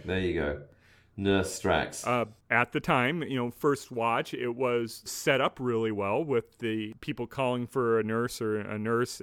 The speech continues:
Speaker 2: and then the guy, the human, comes bursting in the tent saying,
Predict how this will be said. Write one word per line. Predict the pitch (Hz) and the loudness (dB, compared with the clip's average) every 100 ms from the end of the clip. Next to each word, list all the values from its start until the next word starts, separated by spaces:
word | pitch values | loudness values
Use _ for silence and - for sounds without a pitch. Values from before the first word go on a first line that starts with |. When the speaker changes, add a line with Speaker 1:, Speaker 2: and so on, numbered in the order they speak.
| - | -8
Speaker 2:
and | 107 104 104 104 | -4 -4 -4 -4
then | 110 110 107 101 98 98 - | -2 -2 -4 -6 -8 -10 -8
the | 117 | -10
guy, | 101 117 107 104 104 95 - - _ _ | -4 0 2 2 0 -2 -8 -20 _ _
the | 104 | -14
human, | - - 185 110 143 | 2 4 6 4 -2
comes | 143 123 110 98 | -4 -2 -2 -2
bursting | 117 123 - 120 | 0 0 0 -4
in | 107 | -2
the | 98 | -4
tent | - 120 - | -4 -4 -4
saying, | 117 107 104 101 98 | -4 -2 -4 -6 -10